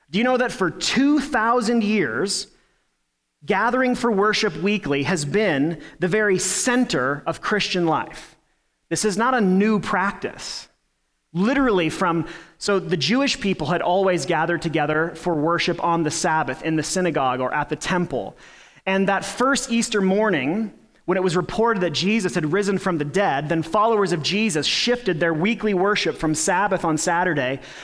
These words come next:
to Sunday morning in honor of the resurrection. And since that moment,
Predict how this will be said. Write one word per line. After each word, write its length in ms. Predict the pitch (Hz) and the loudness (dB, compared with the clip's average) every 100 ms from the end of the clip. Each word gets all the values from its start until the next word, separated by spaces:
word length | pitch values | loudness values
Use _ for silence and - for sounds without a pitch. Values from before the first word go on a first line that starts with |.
| - | -6
to 80 | 180 | -4
Sunday 400 | - 185 170 170 | 0 0 0 2
morning 400 | 170 190 170 151 | 2 2 2 0
in 80 | |
honor 400 | 160 175 185 175 | 0 2 2 2
of 80 | 156 | 2
the 100 | 156 | 0
resurrection. 760 | 151 147 160 185 190 - 117 117 - - - | 0 0 0 0 0 -2 -4 -8 -18 -16 -4
And 160 | 175 180 | -2 0
since 400 | - 233 269 - | 0 0 0 0
that 280 | 247 247 | 0 0
moment, 760 | 233 226 269 269 160 127 190 | 2 2 4 2 2 0 -4